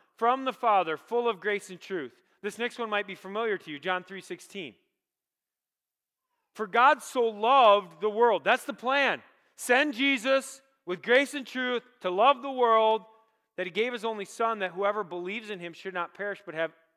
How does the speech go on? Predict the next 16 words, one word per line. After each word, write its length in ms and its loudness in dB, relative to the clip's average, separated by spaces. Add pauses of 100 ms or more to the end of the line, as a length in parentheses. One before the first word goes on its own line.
(200)
eternal 440 -16
life. 240 -10 (1500)
Romans 300 -4
five 220 -2
eight 160 -6
says 160 -12
it 100 -18
this 200 -14
way, 200 -8 (280)
"But 220 -6
God 480 2
demonstrates 800 -2
his 240 -10
love 440 2
for 380 -2
us 480 0